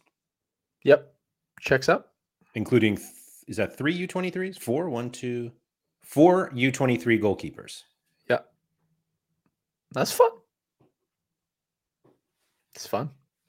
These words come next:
Speaker 1: It is fun.
Speaker 2: Okay, America,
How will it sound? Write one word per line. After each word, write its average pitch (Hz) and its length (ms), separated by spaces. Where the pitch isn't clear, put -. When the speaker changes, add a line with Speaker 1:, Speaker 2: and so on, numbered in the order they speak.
Speaker 1:
It 147 240
is 165 240
fun. 160 240
Speaker 2:
Okay, 127 320
America, 190 560